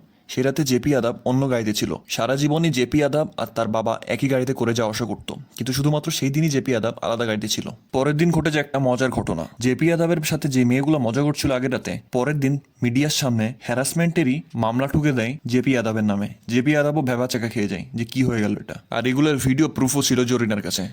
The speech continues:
জরিনা ভিডিও প্রুফও দিয়ে দেয়। আসলে এইসব জরিনা করেছে পলিটিক্সে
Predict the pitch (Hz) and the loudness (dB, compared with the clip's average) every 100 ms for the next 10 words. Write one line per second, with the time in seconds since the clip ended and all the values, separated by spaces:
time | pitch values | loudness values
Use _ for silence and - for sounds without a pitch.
0 | - 117 127 135 123 127 135 131 123 120 | -6 0 2 0 0 0 0 0 -2 0
1 | 107 98 - - - 131 135 143 127 131 | 0 -2 -6 -8 -4 0 0 0 0 0
2 | 143 147 143 117 117 120 139 147 120 | 0 0 0 -2 -2 -2 -2 -2 -2